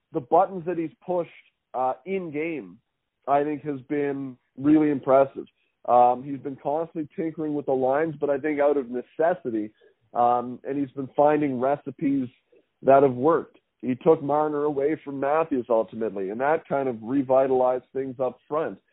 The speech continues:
Um, you know, it, it got Marner going. It got, uh, it got Matthews going again with Nylander. They found something. Uh, Bunting, uh, because of that, that line with Marner and Matthews had stalled a little bit. Bunting wasn't doing anything. Now that, that line with,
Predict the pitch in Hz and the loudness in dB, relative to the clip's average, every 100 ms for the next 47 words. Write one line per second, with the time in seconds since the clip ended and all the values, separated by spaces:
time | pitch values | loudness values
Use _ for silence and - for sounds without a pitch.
0 | _ _ - 104 104 104 104 101 - 123 | _ _ -4 -2 0 -2 -6 -14 -10 -6
1 | 117 - 98 58 117 131 135 127 131 147 | -6 -8 -12 -10 2 6 6 6 4 4
2 | 147 127 117 104 90 95 - 123 131 - | 4 -2 -2 -4 -6 -8 0 2 2 -2
3 | _ 139 131 127 123 120 117 78 127 143 | _ -2 0 2 0 0 -2 -4 -4 -2
4 | 131 123 139 185 147 127 - 127 123 123 | -2 -6 -8 -8 -8 -12 -6 -6 -6 -8
5 | 131 123 127 135 196 147 98 98 131 381 | -8 -10 -8 -6 -4 -4 -4 -2 0 0
6 | - 127 113 - 123 110 98 87 - _ | -2 -2 -4 -6 -6 -6 -8 -14 -14 _
7 | _ - 113 117 151 202 185 156 82 - | _ -2 -2 2 4 4 2 -8 -10 -18
8 | _ _ - 120 120 127 135 131 131 131 | _ _ -4 -4 -4 -8 -8 -6 -2 -2
9 | 143 127 135 143 143 139 143 135 131 120 | -4 -6 0 0 0 -4 -4 -6 -8 -6
10 | 135 139 131 120 127 151 - 127 117 - | -6 -6 -8 -6 -4 -4 -6 -10 -12 -6
11 | - 135 151 151 156 147 117 120 139 151 | 4 6 6 4 2 2 0 2 0 0
12 | 156 147 147 147 143 156 147 151 147 151 | -2 0 -2 -2 0 0 0 -2 -4 -6
13 | 139 _ _ _ _ 120 147 151 156 143 | -8 _ _ _ _ 4 6 8 6 4
14 | 143 143 143 151 151 135 | -2 -2 -2 -4 -4 -6